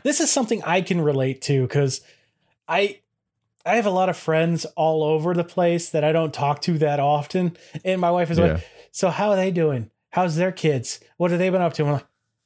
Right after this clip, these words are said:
Speaker 1: "I don't know. We just talked about this very specific thing that we both <laughs> like."
Speaker 2: Right.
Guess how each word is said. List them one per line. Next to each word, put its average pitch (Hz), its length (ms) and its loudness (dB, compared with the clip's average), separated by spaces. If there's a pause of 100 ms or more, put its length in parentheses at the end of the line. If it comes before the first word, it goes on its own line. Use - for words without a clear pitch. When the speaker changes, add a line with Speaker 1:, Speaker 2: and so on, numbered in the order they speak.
(140)
Speaker 1:
"I 170 140 0
don't 202 180 2
know. 196 200 2
We 190 160 0
just 196 280 -4
talked 185 280 0
about 185 200 2
this 165 140 -2
very 170 300 0
specific - 680 -2
thing 180 360 0
that 151 160 0
we 151 120 -2
both 165 340 0
<laughs> - 0 -
like." - 560 -6
Speaker 2:
Right. 98 400 0